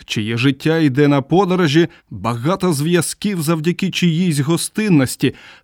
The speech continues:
та ні одного дружнього. Така сама доля судилася і тим, хто не горниться щиро до когось одного з талановитих,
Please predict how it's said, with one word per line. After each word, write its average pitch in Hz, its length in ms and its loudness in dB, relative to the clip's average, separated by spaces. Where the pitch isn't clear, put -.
та 123 140 0
ні 120 180 4
одного 143 720 2
дружнього. 110 840 -4
Така - 260 -2
сама 139 320 4
доля 170 440 2
судилася 147 840 0
і 117 140 0
тим, 190 540 2
хто - 280 -6
не 135 140 4
горниться 160 680 2
щиро 185 600 0
до 156 160 0
когось 147 480 0
одного 139 580 4
з - 100 -8
талановитих, 120 800 -2